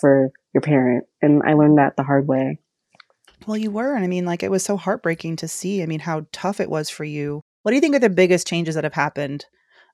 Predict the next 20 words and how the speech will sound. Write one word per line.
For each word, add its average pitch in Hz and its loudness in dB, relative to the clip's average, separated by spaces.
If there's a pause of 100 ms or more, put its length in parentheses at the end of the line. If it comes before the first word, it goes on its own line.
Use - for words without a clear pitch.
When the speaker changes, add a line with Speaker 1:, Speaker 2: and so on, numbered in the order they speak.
Speaker 2:
um, 147 -4
since 175 -6
you 180 -4
moved 160 -6
in 156 -6
with 143 -8
me? 131 -10 (200)
For 185 -2
those 185 2
who 240 0
are 214 2
watching 175 0
on 160 -6
YouTube, 151 -6
you 143 -10
might 151 -6
be 156 -12
able 147 -8
to - -12
note 135 -6